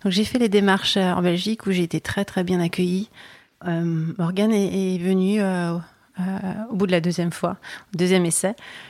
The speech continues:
Et, euh, toute la grossesse s'est fantastiquement bien passée. J'étais, euh, très épanouie,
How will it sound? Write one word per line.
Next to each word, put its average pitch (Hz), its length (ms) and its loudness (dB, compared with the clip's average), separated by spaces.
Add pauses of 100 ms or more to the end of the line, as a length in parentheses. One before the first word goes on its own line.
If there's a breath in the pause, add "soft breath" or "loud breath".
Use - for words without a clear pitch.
(460 loud breath)
Et, 190 220 0
euh, - 20 0 (240)
toute 202 160 -2
la 208 80 4
grossesse 185 320 0
s'est - 140 -6
fantastiquement 185 760 -4
bien 175 360 0 (340 soft breath)
passée. 190 640 -2
J'étais, 175 440 0
euh, 170 140 0
très 185 280 0
épanouie, 190 500 0